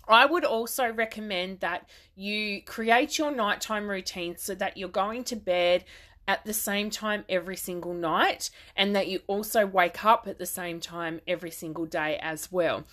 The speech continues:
That just helps your, um, body clock to start getting into rhythm. So if you do it enough, you'll actually find that you won't need an alarm in the morning. And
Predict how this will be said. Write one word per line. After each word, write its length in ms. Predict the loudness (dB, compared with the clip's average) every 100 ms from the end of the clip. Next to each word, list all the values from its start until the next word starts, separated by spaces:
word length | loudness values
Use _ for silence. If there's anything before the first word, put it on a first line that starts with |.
| -20 -20 -20 _
That 240 | 6 6
just 280 | 2 -2 -2
helps 300 | -4 -4 -4
your, 400 | -2 2 4 2 0
um, 260 | -6 -6 -2
body 220 | 2 2
clock 320 | 0 -4 -4 -6
to 100 | -10
start 360 | -4 -2 -2
getting 280 | -2 -4 -4
into 260 | -4 -6 -8
rhythm. 420 | -6 -6 -8 -10
So 380 | -4 2 2 2 -6 -20 -20 _ _ _
if 160 | -10 -6
you 100 | -6
do 220 | 2 4
it 180 | 4 0 _ _ _ _ _ _
enough, 600 | -2 4 6 6 4 -2 -20 -20 -18
you'll 300 | -6 -2 0 2
actually 440 | 2 2 2 2
find 420 | 0 -2 0 0
that 180 | -2 -2
you 80 | -2
won't 280 | -2 -2 -4
need 280 | -4 -2
an 120 | -2 -4
alarm 420 | -2 0 0 -2
in 80 | -4
the 60 |
morning. 400 | -4 -2 -2 -2 -2 -6 _ -20 -20 -20 -16 -10
And 360 | 2 4 4 0